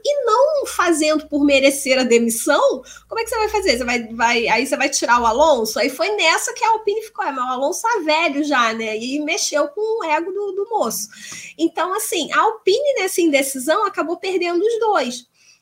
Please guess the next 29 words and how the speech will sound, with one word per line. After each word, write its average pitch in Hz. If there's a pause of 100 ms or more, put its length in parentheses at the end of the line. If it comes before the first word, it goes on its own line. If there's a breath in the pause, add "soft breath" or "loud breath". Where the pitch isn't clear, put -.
(100)
E 427
perder 415
o 494
Piastri 269
foi 302
um 311
golpe. 139
E 262
hoje 403
a 440
gente 349
tá 302
vendo 269
isso, 202
porque 302
no 320
início, 359
por -
conta 415
dos 392
problemas 240
da 226
McLaren, 214 (360 soft breath)
não 285
foi 349
possível 370
a 320
gente 294
ver 269